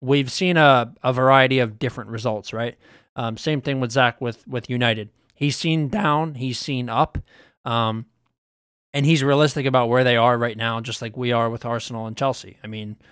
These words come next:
those teams aren't in winning. They're not in shape to win the league right now. Chelsea were maybe at one point this season, but not now. Um, he's right, I think. <laughs> I don't think he's far off. You know, I don't think relegation. Um, but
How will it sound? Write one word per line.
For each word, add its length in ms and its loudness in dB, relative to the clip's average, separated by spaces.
those 160 -4
teams 240 -2
aren't 240 -2
in 220 -6
winning. 360 -6
They're 120 -2
not 260 -2
in 140 -8
shape 260 -8
to 100 -12
win 120 -8
the 80 -8
league 220 -10
right 180 -10
now. 240 -12
Chelsea 280 0
were 260 0
maybe 240 -2
at 80 -6
one 220 -2
point 260 -6
this 140 -10
season, 380 -6
but 260 -12
not 180 -6
now. 360 -2
Um, 420 -2
he's 240 4
right, 280 6
I 80 2
think. 400 -6
<laughs> 560 -2
I 120 0
don't 180 2
think 160 2
he's 240 0
far 260 2
off. 260 2
You 120 -4
know, 180 0
I 60 -2
don't 100 -6
think 160 -4
relegation. 640 -2
Um, 420 0
but 380 0